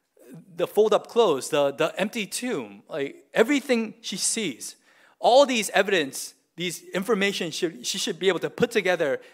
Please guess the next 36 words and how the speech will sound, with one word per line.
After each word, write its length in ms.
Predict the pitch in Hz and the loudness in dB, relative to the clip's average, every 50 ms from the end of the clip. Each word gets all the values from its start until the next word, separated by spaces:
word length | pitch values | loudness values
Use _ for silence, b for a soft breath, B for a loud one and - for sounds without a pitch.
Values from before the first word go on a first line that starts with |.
| B | B
and 120 | B 156 - | B -6 0
come 200 | - 226 247 240 | 2 2 2 2
to 180 | - - 233 | 2 2 2
a 40 | 180 | 2
conclusion 580 | - - 170 - - 208 240 220 160 165 139 143 | 2 -4 -8 -6 -4 -4 -4 -4 -2 -4 -4 -4
that 120 | 143 135 - | -6 -6 -2
something 460 | - 226 240 240 - 233 190 165 - B B B B B | 0 0 0 2 0 -2 -2 -2 -6 B B B B B
miraculous 600 | 156 156 165 180 202 220 220 - 226 196 175 - | -4 0 4 4 4 4 4 2 0 0 0 0
had 160 | - 180 160 143 | -2 -4 -2 -2
happened. 360 | 165 156 147 - 120 104 113 _ B B B B B B B | -2 -4 -4 -6 -12 -14 -16 _ B B B B B B B
Like, 260 | 151 156 151 - - _ _ _ _ _ _ _ | 0 0 0 -2 -8 _ _ _ _ _ _ _
something 340 | - - 202 254 247 - 214 | -2 0 0 2 2 0 -4
strange 500 | - - - - 196 190 220 247 220 175 | -2 -4 -4 2 4 4 4 4 4 2
is 120 | - - | 0 0
taking 300 | - 180 185 170 175 165 | 2 -2 -2 -2 -2 -8
place. 420 | 139 - 208 202 147 - - - - | -6 -2 0 0 0 -2 -4 -10 -12
It's 160 | 160 - - | -12 -10 -4
not 200 | 190 254 269 254 | 0 0 0 2
that 140 | - 196 165 | 0 -4 -2
Jesus 220 | - 202 190 - - | 0 -2 -2 -2 -4
is 120 | 143 117 | -6 0
dead. 260 | - 196 185 135 - B B B B B B B B B | 4 4 4 2 0 B B B B B B B B B
Jesus 260 | - 233 302 302 - | -4 -2 -2 -2 -2
is 80 | 190 - | -6 -8
probably 320 | - - 208 220 196 175 | -4 0 0 2 2 2
alive 320 | 151 139 151 220 277 285 214 | 0 0 0 0 0 0 0
at 100 | 170 - | -2 -4
this 100 | - - | -6 -12
point. 220 | 180 - 226 - | -14 -12 -6 0
That's 240 | 285 285 285 - - - - | 0 0 0 0 -10 -6 -2
right. 240 | 262 302 330 - - | 0 2 2 0 0
That's 260 | 269 311 - - - | -4 -6 -6 -8 -12
exactly 500 | 208 - - - 277 285 349 349 - 277 | -12 -10 -4 -2 0 0 -2 -2 -2 -2
what 240 | 226 202 180 - - _ _ _ | -2 -2 -4 -4 -10 _ _ _
he 160 | - 214 185 | -18 -14 -12
said. 400 | - - - 147 117 104 95 _ | -12 -10 -10 -10 -12 -12 -14 _